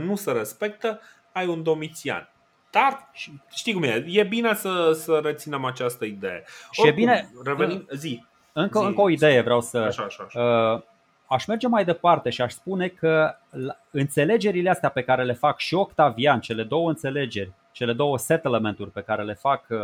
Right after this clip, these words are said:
Speaker 2: settlement-uri pe care le fac Octavian cu Senatul și Traian, una singură, dar bună, cu Senatul, e o, o incipientă separație a puterilor în stat. Dar bine, nu la nivelul democrațiilor de acum.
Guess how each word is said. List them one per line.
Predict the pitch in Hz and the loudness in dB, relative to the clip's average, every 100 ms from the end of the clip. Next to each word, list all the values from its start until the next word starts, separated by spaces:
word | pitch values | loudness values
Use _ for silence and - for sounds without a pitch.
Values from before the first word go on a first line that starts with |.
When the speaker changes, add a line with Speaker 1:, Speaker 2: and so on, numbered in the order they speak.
| 98 | -6
Speaker 2:
settlement-uri | 143 139 104 101 - 95 | -6 -6 -8 -10 -12 -20
pe | 104 | -10
care | 110 107 | -6 -6
le | 110 | -6
fac | - 160 - | -4 -4 -6
Octavian | 123 - 113 120 131 - | -10 -4 -4 -2 -4 -6
cu | |
Senatul | 113 113 117 117 104 | -10 -4 -2 -4 -6
și | - - | -14 -14
Traian, | - 202 190 180 104 98 | -2 0 2 2 2 -6
una | 123 135 | -8 -8
singură, | - 135 127 123 107 | -6 -8 -6 -4 -4
dar | 101 104 107 | -2 -4 -2
bună, | 196 151 98 - | -2 -2 -4 -10
cu | 120 | -10
Senatul, | 143 123 131 180 202 _ _ _ _ | -4 -2 -2 -4 -10 _ _ _ _
e | - 190 233 233 _ _ _ 175 196 208 208 180 - _ | -6 2 2 2 _ _ _ -4 -2 -2 -4 -6 -8 _
o, | 156 | 0
o | 190 214 | 2 2
incipientă | 202 - 175 - 165 180 170 | 0 -2 -6 0 2 2 2
separație | 160 - 131 123 123 135 - 139 | -2 -4 0 2 4 2 0 -2
a | |
puterilor | 117 113 123 120 110 107 | -4 -4 -4 -2 -2 -4
în | 107 | -6
stat. | - 120 101 | -2 -2 0
Dar | 127 139 | -2 -4
bine, | 180 170 | -8 -8
nu | 165 190 | -4 0
la | 220 208 | 2 2
nivelul | 175 151 185 165 | 0 -2 -2 0
democrațiilor | 156 151 147 139 - 147 139 131 113 107 | 0 0 0 -2 -2 -6 -2 -2 -4 -4
de | 131 | -2
acum. | 120 - 117 90 | -2 -2 -4 -4